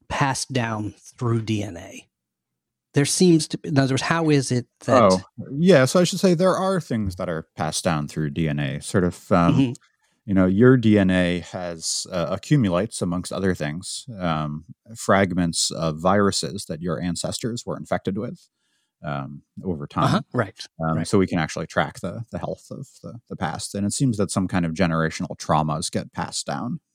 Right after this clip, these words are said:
Speaker 2: as well. Um, uh,
Speaker 1: What does, so what
Speaker 2: so,
Speaker 1: does that mean,
Speaker 2: yeah.
Speaker 1: generational traumas?
Speaker 2: Um, uh, groups of people who live through, um, horrific events like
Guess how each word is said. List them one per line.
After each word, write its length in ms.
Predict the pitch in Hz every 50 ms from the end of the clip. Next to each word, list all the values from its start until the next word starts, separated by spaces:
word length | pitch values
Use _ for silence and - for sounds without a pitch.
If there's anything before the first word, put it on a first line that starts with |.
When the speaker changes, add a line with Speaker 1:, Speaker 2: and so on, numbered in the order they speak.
| _ _ _ -
Speaker 2:
as 220 | - 73 - -
well. 300 | - 90 87 - 160 - _ _ _ _ _ _ _ _ _ _ _ 76
Um, 460 | 76 71 71 67 69 67 65 65 - _ _ _ - - - - - - - _ _ _ _ _ _ -
uh, 520 | 87 85 80 80 76 76 76 73 69 73 - _ - - _ _ _ _ _ -
Speaker 1:
What 120 | 139 156
does, 120 | - 156 -
so 80 | 147 127
what 80 | 123
Speaker 2:
so, 140 | 123 123 120
Speaker 1:
does 140 | 120 127 120
that 140 | 117 113 117
mean, 200 | 117 113 113 -
Speaker 2:
yeah. 120 | - 113
Speaker 1:
generational 520 | 113 110 113 110 104 - - 104 101 98 -
traumas? 520 | - - 104 101 98 98 101 104 107 - _ _ - - - - - _ -
Speaker 2:
Um, 420 | 156 151 151 156 156 151 147 135 - - _ _ _ _ _ _ _ - - - _ - - - -
uh, 540 | 90 113 120 120 117 117 110 110 104 101 90 - _ _ _ _ 143 131 131 120
groups 320 | - 139 127 139 - -
of 180 | 143 101 - -
people 460 | - 127 120 - 120 113 110 110 101
who 260 | - 113 107 101 101
live 240 | 101 107 107 101 95
through, 680 | 85 - - - 101 98 98 98 95 92 92 90 87 - _ _ _ _ _ _ _ _ _ -
um, 460 | 85 82 82 82 82 80 82 82 87
horrific 500 | - - 98 90 90 87 - 90 - -
events 500 | 85 76 80 78 78 73 - - - -
like 420 | 73 71 69 - - - - -